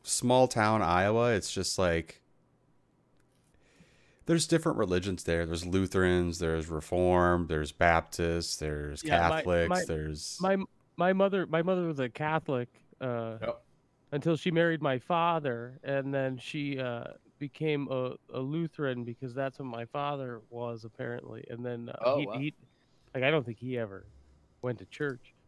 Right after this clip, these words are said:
Speaker 2: So it was, like, it was an interesting choice, but maybe she just didn't wanna be
Speaker 3: I went to
Speaker 2: Catholic.
Speaker 3: Catholic school early on. Uh, I think until, like, second or third grade, and then we got out of it.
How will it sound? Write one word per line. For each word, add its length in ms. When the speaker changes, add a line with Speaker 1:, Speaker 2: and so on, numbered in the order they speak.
Speaker 2:
So 360
it 140
was, 160
like, 260
it 40
was 80
an 80
interesting 480
choice, 440
but 160
maybe 300
she 140
just 260
didn't 180
wanna 140
be 720
Speaker 3:
I 60
went 160
to 80
Speaker 2:
Catholic. 160
Speaker 3:
Catholic 300
school 420
early 240
on. 260
Uh, 340
I 100
think 180
until, 280
like, 180
second 300
or 80
third 260
grade, 280
and 120
then 120
we 80
got 220
out 140
of 120
it. 160